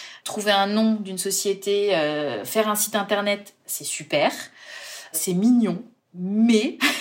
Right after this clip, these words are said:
<laughs> ce n'est pas ça qui va te faire réussir dans le mariage. Euh, ce qui va te faire réussir, c'est de mettre les mains dedans, c'est d'y aller, c'est de voir, c'est de faire face à des situations, euh, un peu compliquées,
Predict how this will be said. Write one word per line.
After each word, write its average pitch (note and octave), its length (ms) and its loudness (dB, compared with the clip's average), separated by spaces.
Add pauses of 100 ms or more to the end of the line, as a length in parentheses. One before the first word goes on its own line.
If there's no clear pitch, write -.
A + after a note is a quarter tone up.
(300)
<laughs> - 560 -8
ce - 180 0
n'est G#3 160 4
pas G#3+ 160 4
ça A3+ 200 2
qui A#3+ 160 -6
va F#3 100 4
te F3+ 60 -4
faire G3+ 160 2
réussir G#3+ 520 0
dans F#3+ 120 0
le F3+ 60 -2
mariage. F3+ 580 0 (420)
Euh, D#3+ 100 0
ce E3 60 -4
qui - 140 -6
va F#3 100 4
te F3+ 60 -12
faire F3+ 180 0
réussir, F3 380 0
c'est G3+ 120 -2
de E3+ 60 -2
mettre F#3+ 180 -2
les G#3 60 -4
mains F3+ 120 -2
dedans, F3 320 -4 (380)
c'est - 160 -2
d'y F3 200 0
aller, F3 320 4
c'est G#3+ 140 -4
de E3+ 120 -6
voir, E3+ 500 0
c'est G3+ 200 -4
de F3 260 0
faire F#3 220 -2
face A3 200 0
à G3 80 0
des F3+ 100 -2
situations, G3+ 880 0
euh, E3+ 120 -2
un F3 120 -2
peu G#3+ 140 -8
compliquées, G#3 680 -4